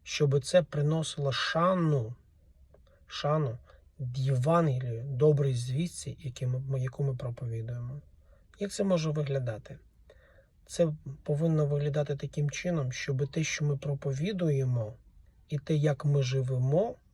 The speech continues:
воно було у відповідності, у повній відповідності.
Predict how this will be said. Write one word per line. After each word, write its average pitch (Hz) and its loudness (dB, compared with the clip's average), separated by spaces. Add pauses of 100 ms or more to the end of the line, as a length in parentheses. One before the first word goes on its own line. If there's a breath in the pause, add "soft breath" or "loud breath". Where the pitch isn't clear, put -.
(300)
воно 143 4
було 139 2
у 131 0
відповідності, 123 -8
у 156 -2
повній 127 4
відповідності. - -12